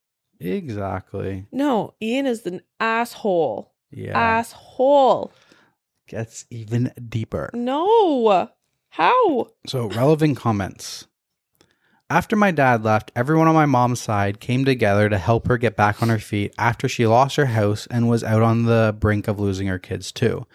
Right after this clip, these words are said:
Speaker 1: My mom had my sister and me young, and unfortunately, she couldn't finish high school taking care of young twins with my grandmother dying soon after.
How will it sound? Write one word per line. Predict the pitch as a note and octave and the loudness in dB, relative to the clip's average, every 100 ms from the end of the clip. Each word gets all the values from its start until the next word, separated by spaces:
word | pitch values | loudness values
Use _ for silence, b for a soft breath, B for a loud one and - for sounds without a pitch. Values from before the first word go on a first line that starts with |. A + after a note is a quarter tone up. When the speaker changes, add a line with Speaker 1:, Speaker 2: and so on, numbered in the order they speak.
| B B B | B B B
Speaker 1:
My | A#2 | 2
mom | A2+ A#2+ C#3+ E3 E3+ | 4 6 6 4 2
had | - B2 C3 | 0 0 2
my | C#3+ C#3 | 2 0
sister | - B2 - C3+ | 0 -2 0 0
and | C3 B2+ B2+ | 2 2 2
me | B2+ | 0
young, | A#2+ G#2 G2 G2+ | 2 0 0 0
and | G#2 | 0
unfortunately, | G#2+ A#2 - F3+ G3 C#3 A2+ A2 G#2 | 0 -2 0 0 2 0 2 2 0
she | - | -2
couldn't | G#2+ C#3+ D#3+ | -2 -2 -2
finish | - D#3 D#3+ - | -2 0 0 2
high | C#3+ | 0
school | C#3 - A2+ A2 | 0 0 2 2
taking | - A2+ C3 B2 | 0 -2 0 -2
care | - A2+ A2 | 0 2 4
of | G#2+ G#2+ A2+ B2 | 4 0 -4 -2
young | A2+ B2+ C3+ | 2 2 0
twins | - A#2 G#2+ G2+ - | 0 2 2 0 0
with | A2 A2+ | 0 2
my | A#2+ | 0
grandmother | A2 G#2+ G#2 G#2 G2+ | 2 2 2 2 0
dying | G2 F#2+ F#2+ F#2+ | 0 0 0 -2
soon | F#2+ - F#2 | -6 -6 0
after. | A2+ B2+ - - | 2 0 -2 -12